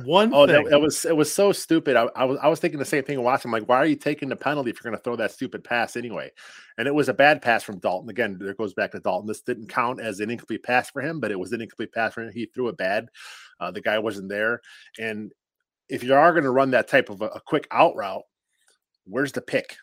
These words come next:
Speaker 2: You know, why don't you do something, you know, to free your guy up or do something different? It was just such a, a boring, basic two-point conversion attempt. And I know these teams, they work on these, these, these special two-point conversion attempts. They work on, there's a, there's a part in practice each week.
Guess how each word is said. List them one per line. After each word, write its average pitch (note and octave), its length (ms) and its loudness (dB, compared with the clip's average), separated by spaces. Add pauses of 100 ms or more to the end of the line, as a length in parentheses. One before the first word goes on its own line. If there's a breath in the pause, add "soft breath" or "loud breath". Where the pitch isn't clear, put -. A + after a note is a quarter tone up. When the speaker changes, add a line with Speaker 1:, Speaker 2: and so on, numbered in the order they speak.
(140)
Speaker 2:
You G#2+ 80 -10
know, G#2+ 240 -8
why A#2+ 120 2
don't C#3 160 -2
you C#3 60 -4
do C#3 80 0
something, A#2 640 -6 (240)
you B2+ 100 -12
know, A2 140 -8
to - 160 -12
free D3 300 0
your C3 100 2
guy G#2+ 220 2
up A#2+ 240 0
or F2+ 120 -10
do A#2 140 -4
something A2 340 -6
different? G2+ 300 -4
It G2 60 -12
was A2 100 -8
just - 400 -6 (360 loud breath)
such - 280 -2
a, C3 40 4 (300)
a G2+ 100 -14 (240)
boring, C#3 640 2
basic A#2+ 460 -4 (480)
two-point C3+ 460 -2
conversion A#2 400 -6
attempt. A#2 520 -4 (360 loud breath)
And B2 100 0
I A2+ 60 0
know D#3 220 2
these C#3 200 0
teams, D3+ 320 -2
they A2+ 100 -2
work A#2+ 320 0
on A2 160 0
these, G#2 280 -8
these, G2+ 200 -14 (140)
these G#2 160 -14
special C3 340 -4
two-point B2+ 400 -8
conversion A#2 400 -4
attempts. G#2+ 440 -8
They B2 180 -4
work C#3 300 0
on, F2 100 -6
there's G2+ 180 -8
a, G2+ 160 -6
there's A2 180 -8
a G2 80 -10
part D#3 220 0
in - 60 -16
practice C#3 400 0
each C#3+ 180 -8
week. C#3 280 -2